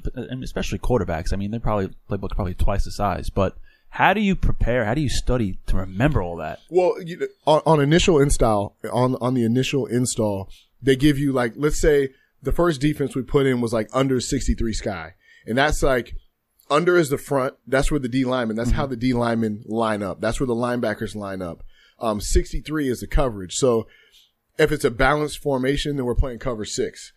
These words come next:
Speaker 2: That means it's cover four on one side and cover two on the back side. And so now you look at that, you look at it, you, you look at that based on a normal I formation.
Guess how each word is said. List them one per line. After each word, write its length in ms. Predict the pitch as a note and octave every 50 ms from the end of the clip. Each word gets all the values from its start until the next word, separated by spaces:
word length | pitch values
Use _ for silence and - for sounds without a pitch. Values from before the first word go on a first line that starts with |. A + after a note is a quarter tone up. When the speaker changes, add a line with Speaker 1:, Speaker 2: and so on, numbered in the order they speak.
| _ _ -
Speaker 2:
That 140 | C#3 C3+ C#3+
means 180 | C#3+ C#3 A2+
it's 100 | - -
cover 260 | - - C#3+ B2+ B2
four 380 | A2+ - - D3+ D3+ D#3 D3 C#3+
on 120 | C3 B2+
one 180 | A#2+ B2+ C3 B2+
side 340 | - - A#2+ A2 G#2+ G#2 G2+
and 100 | G#2 G#2+
cover 220 | - C#3 A2 A2+
two 260 | G#2 - - C#3 B2+
on 60 | A#2 G#2+
the 40 | G#2
back 240 | F#2+ G#2+ G#2 G2 -
side. 340 | - G2+ E2+ D#2+ C2+ D2 - - - - - - -
And 180 | C3+ C3+ C#3 -
so 320 | - D#3+ C#3+ C3+ C3 A#2 - _ _ _ _ _ _ _ -
now 320 | C3+ C3+ D3 D#3 E3+ F3
you 160 | E3+ D#3+ D3+
look 180 | C#3+ D3+ D3+ D#3
at 100 | C#3+ -
that, 180 | C#3+ C3 B2+ A#2+
you 100 | C3+ C#3
look 140 | D#3+ E3+ F3+
at 120 | E3 C#3+
it, 120 | C3+ - - - - -
you, 160 | C3+ B2+ C3+ C#3
you 280 | D3+ - C3+ C3+ C#3
look 160 | D3+ F3+ F#3
at 60 | G#3 E3+
that 160 | E3+ D3 A#2+ A2
based 220 | C#3 C#3+ C3 -
on 120 | C#3 B2
a 40 | A2+
normal 400 | G#2+ A2 B2+ B2+ B2+ B2 B2 A#2 -
I 160 | G#2+ A#2 A#2 A2+
formation. 640 | - - A#2+ A2 A2 G#2+ G2+ - - F#2 E2+ D#2+